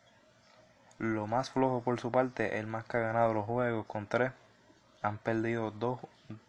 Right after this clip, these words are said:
dos, ahí completan a la marca de cuatro y cinco, y en treinta y nueve entradas y un tercio, veintiséis carreras, veintidós limpias, cinco punto tres el era de Mayagüez en combinación, tres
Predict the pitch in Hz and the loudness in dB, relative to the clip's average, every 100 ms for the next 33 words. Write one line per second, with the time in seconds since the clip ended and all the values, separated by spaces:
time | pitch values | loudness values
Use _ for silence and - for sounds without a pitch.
0 | - - 127 143 - - 98 101 110 113 | -20 -6 -4 -4 -6 -6 -4 -2 0 2
1 | 113 113 110 107 104 104 - 110 104 104 | 2 2 -2 -2 -2 -4 -2 -2 -2 0
2 | 110 117 110 131 131 107 110 107 101 110 | 0 0 -6 -6 -6 -4 -4 -4 -4 -6
3 | 104 104 104 104 120 143 135 123 - - | -4 -2 -2 -2 -2 0 -2 -6 -14 -12
4 | - 120 - 123 127 117 113 127 127 - | -6 -4 2 4 4 0 -2 0 0 -2
5 | 110 107 101 101 113 - 120 127 123 107 | -4 -4 -6 -6 -6 -2 0 2 0 -2
6 | 107 104 101 107 120 127 135 143 139 - | -4 -8 -4 -4 -2 -2 -4 -4 -6 -10
7 | - - - - - - 123 131 117 117 | -20 -20 -20 -20 -16 -10 -8 -6 -6 -4
8 | 117 - 107 107 107 104 104 101 98 98 | -6 -4 -4 -2 -2 -2 -2 -2 -4 -8
9 | - - - 104 101 101 120 - 110 - | -14 -16 -4 -2 0 -2 -4 -6 -8 -6
10 | 104 101 98 98 123 131 - - - _ | -6 -4 -6 -6 -8 -10 -12 -20 -20 _
11 | - - _ - 120 | -20 -20 _ -8 -6